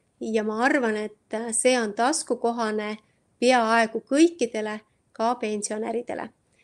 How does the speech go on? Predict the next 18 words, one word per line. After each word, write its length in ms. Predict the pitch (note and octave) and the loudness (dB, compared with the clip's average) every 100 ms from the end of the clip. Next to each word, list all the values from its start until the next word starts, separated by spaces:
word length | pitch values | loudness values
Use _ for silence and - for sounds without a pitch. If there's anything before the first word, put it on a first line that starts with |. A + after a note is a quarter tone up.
| _ _ | _ _
Nii 120 | A3 | -4
et 340 | A3 A3 _ - | -4 -6 _ -2
väga 260 | A#3+ C4 B3+ A#3 | 0 2 2 2
paljud 320 | A#3 A3 G#3 | 2 2 0
inimesed 560 | B3+ E4 C4 G#3+ G#3+ G#3 | 2 4 4 0 -6 -4
kasutavad 640 | A3+ A#3+ B3+ A3 A3+ A3+ | -2 0 -2 -4 -8 -8
siis 220 | - G#3+ | -6 -4
just 220 | A#3 G#3+ - | -2 -2 -4
seda 220 | A3 G#3 | -4 -2
järelmaksupaketi 1160 | A3 B3+ C4+ G#3+ G#3+ - A3+ G#3+ - C4+ C4+ G#3 | 0 2 2 0 -4 -8 -8 -10 -2 -2 0 0
võimalust 720 | B3+ F4+ D4 A3+ G#3 - - - _ _ _ _ - | 4 6 6 4 -2 -6 -10 -20 _ _ _ _ -8
ja 440 | G#3+ G#3+ G#3+ G#3+ | -2 0 0 0
vastavalt 540 | G#3+ B3 - A3+ G#3 G#3 | 2 0 2 0 -2 -6
siis 180 | A3 A3+ | -4 -2
oma 160 | A3 G#3+ | -2 0
rahakotile 760 | D#4 G4 B3 A3+ A3+ G#3+ G#3+ | 0 2 2 0 0 -4 -2
valivad 480 | G#3+ B3 B3+ A3 A3 | 2 2 2 -2 -6
sellise 560 | - A3 G#3+ G#3 G#3 | -8 -4 -4 -4 -6